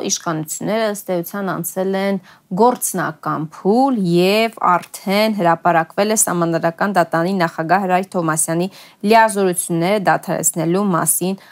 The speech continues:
ազգային ժողովի նախագիծը։ Խնդրում եմ, նախ ամփոփ ներկայացրեք մեզ այդ նախագիծը, ինչ է այն ենթադրում և,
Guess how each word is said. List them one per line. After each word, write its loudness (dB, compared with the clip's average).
ազգային 0
ժողովի -8
նախագիծը։ -6
Խնդրում 0
եմ, 0
նախ 0
ամփոփ -6
ներկայացրեք -4
մեզ -2
այդ 0
նախագիծը, -4
ինչ 0
է -4
այն -2
ենթադրում -2
և, 0